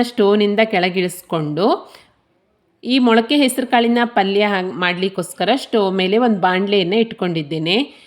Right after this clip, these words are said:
ಇದಕ್ಕೆ ಒಂದ್ ಎರಡು ಸ್ಪೂನ್ ಆಗುವಷ್ಟು ಎಣ್ಣೆಯನ್ನ ಸೇರಿಸ್ಕೊಳ್ತಾ ಇದ್ದೇನೆ. ಎಣ್ಣೆ ಕಾದ ನಂತರ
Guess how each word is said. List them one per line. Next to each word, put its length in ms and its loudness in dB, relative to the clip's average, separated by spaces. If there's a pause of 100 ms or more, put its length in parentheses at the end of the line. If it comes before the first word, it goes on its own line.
(140)
ಇದಕ್ಕೆ 240 -2
ಒಂದ್ 240 2
ಎರಡು 240 2
ಸ್ಪೂನ್ 300 -2
ಆಗುವಷ್ಟು 440 -4
ಎಣ್ಣೆಯನ್ನ 580 2
ಸೇರಿಸ್ಕೊಳ್ತಾ 640 -2
ಇದ್ದೇನೆ. 680 0 (1400)
ಎಣ್ಣೆ 320 4
ಕಾದ 360 0
ನಂತರ 320 2